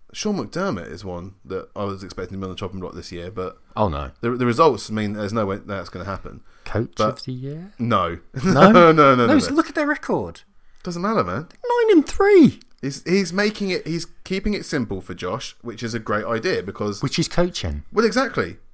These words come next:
Speaker 2: So
Speaker 1: Doesn't
Speaker 2: why
Speaker 1: mean he's coach of the
Speaker 2: No,
Speaker 1: year.
Speaker 2: no, no, no.
Speaker 1: There are better candidates
Speaker 2: He was
Speaker 1: than
Speaker 2: coach
Speaker 1: that.
Speaker 2: of the year last year.
Speaker 1: <laughs> Look, we know Matt
Speaker 2: You
Speaker 1: Nagy
Speaker 2: see
Speaker 1: was
Speaker 2: what I'm
Speaker 1: coach of,
Speaker 2: saying,
Speaker 1: yeah,
Speaker 2: though,
Speaker 1: okay.
Speaker 2: right? They're nine and three with a quarterback who's not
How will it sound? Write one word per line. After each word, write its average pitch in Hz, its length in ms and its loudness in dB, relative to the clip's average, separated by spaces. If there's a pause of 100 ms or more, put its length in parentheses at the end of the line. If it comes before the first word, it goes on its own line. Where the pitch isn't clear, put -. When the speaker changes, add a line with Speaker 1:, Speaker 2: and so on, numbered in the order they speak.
(240)
Speaker 2:
So 196 200 6
Speaker 1:
Doesn't 156 180 4
Speaker 2:
why 175 120 8
Speaker 1:
mean 220 100 8
he's 202 140 0
coach 180 260 2
of 143 60 -8
the 123 100 -2
Speaker 2:
No, 190 160 4
Speaker 1:
year. - 20 8
Speaker 2:
no, 269 100 8
no, 240 160 8
no. 143 140 4
Speaker 1:
There 147 120 6
are 143 40 4
better 123 260 0
candidates 92 400 -4
Speaker 2:
He 101 40 -4
was 104 100 0
Speaker 1:
than - 40 -10
Speaker 2:
coach 110 180 2
Speaker 1:
that. - 40 -4
Speaker 2:
of 98 60 -2
the 101 80 4
year 101 180 4
last 95 340 -2
year. 76 240 -4 (760)
Speaker 1:
<laughs> - 140 -6 (1160)
Look, 131 160 2
we 147 60 4
know 165 140 6
Matt 156 160 2
Speaker 2:
You 160 60 6
Speaker 1:
Nagy 123 80 8
Speaker 2:
see - 100 8
Speaker 1:
was 117 80 10
Speaker 2:
what 202 100 12
I'm 190 60 8
Speaker 1:
coach 196 80 8
of, - 40 2
Speaker 2:
saying, 131 180 8
Speaker 1:
yeah, 95 120 2
Speaker 2:
though, 85 100 -2
Speaker 1:
okay. 85 160 0
Speaker 2:
right? 110 260 0 (800)
They're 170 180 4
nine 190 320 8
and 190 120 4
three 127 200 8
with 113 140 2
a - 20 0
quarterback 143 500 2
who's 117 280 0 (120)
not 120 280 -2